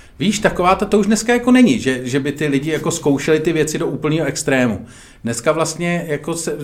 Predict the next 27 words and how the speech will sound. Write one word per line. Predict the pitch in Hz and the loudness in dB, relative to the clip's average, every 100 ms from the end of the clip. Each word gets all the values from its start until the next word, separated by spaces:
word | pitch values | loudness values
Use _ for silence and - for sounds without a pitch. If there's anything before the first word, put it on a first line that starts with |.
| 139 | -10
si | - 170 | -8 -6
myslím, | 160 170 | -4 -6
že | 151 | -6
se | 165 | -4
tak | 160 | -4
jako | 165 151 151 | -4 -4 -4
extrému, | 143 - 156 156 170 170 170 - - - _ - | -4 -2 -2 0 -2 -4 -4 -10 -20 -20 _ -12
extrému | 135 131 139 151 170 | -10 -2 0 0 0
vyhýbáš | 156 131 135 117 107 107 127 - - - | 0 0 0 0 0 -4 -8 -12 -18 -14
obecně, | 110 123 120 120 113 | -2 -2 -2 -4 -2
nebo | 117 110 117 | -2 -2 -4
jako | 113 123 | -4 -6
ta | 120 | -8
společnost | 117 - 120 - 120 - | -6 -2 -2 -2 -6 -6
to | |
tak | 123 127 | -8 -4
má, | 127 120 | -4 -2
ale | 123 127 127 | -2 -4 -4
tehdy | 131 123 127 | -6 -6 -6
to | 135 | -4
byla | 139 | -4
taková | 135 135 139 | -4 -4 -4
ta | 147 | -2
doba, | 139 127 131 | -2 -2 -4
kdy | 127 | -8
jsi | - | -12
říkal, | 143 - | -12 -12